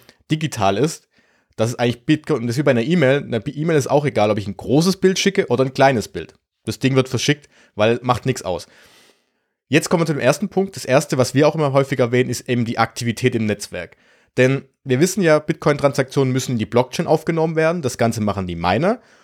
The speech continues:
Und für diese Arbeit erhalten natürlich die Miner eine Belohnung in Form von Bitcoin. Das sind derzeit diese sechs Komma zwei fünf Bitcoin pro Block. Und das machen sie, das Ganze kommt halt daher, dass der Platz in der Blockchain begrenzt ist. Also alle zehn Minuten gibt es einen neuen Block. Da gibt es eine be-,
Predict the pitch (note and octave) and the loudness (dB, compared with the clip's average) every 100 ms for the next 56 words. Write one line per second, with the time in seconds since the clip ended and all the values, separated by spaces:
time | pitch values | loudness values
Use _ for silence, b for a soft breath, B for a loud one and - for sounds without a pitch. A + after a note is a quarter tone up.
0 | b - B2+ - - D3+ F#3 - B2 C3 | b -6 0 0 0 0 2 4 4 4
1 | B2+ A#2 A2+ A#2 B2+ A#2 B2+ A#2 A#2 - | 4 2 2 0 -2 -2 0 0 0 -2
2 | A2+ G#2+ G#2 G2 A#2 B2 B2 A2+ G2+ A2+ | -2 0 2 2 2 2 2 2 2 2
3 | F2 F#2 - G2+ B2+ A#2+ - F#2 F2 F2+ | 0 -4 -2 -2 0 -4 -6 -6 -6 -6
4 | A2+ G#2+ A2 A2 B2 G#2 G2+ A2+ G#2+ - | -6 -2 0 2 0 -2 -4 -2 -2 -2
5 | G2 - F2+ - F2+ - B2 - G#2 G2 | -4 -2 -6 -6 -12 -10 -10 -6 -6 -6
6 | - - D#3 G3 - b b b b b | -8 0 0 0 -6 b b b b b
7 | b - B2+ B2+ B2+ - A#2+ C#3+ D3 D3+ | b 0 4 4 2 -4 -4 2 2 2
8 | D3+ - - B2 - B2+ C3 C#3+ B2+ - | -6 -10 -10 -12 -2 -2 0 -2 -2 -4
9 | B2+ B2 A2 - A2+ C#3 D3 C3+ B2 A#2 | -2 -2 -4 -2 0 2 2 2 0 0
10 | A#2 G2 - A2 D#3 - C#3+ B2+ B2 A#2+ | -2 -4 0 0 0 -2 -2 0 2 0
11 | - A#2 A2+ - C3+ C#3+ - D2 - - | 0 -4 -4 -2 0 0 -2 -12 -14 -10
12 | - C#3 E3+ D#3+ D3+ D3 C#3+ C#3+ B2+ - | 0 2 2 2 0 0 0 -2 -4 -8
13 | A2 G2+ F#2 - C#3+ F3+ - b b A#2 | -8 -6 -6 -2 0 0 -6 b b 0
14 | A2 A#2+ - B2 A#2+ | 0 0 -4 -2 -2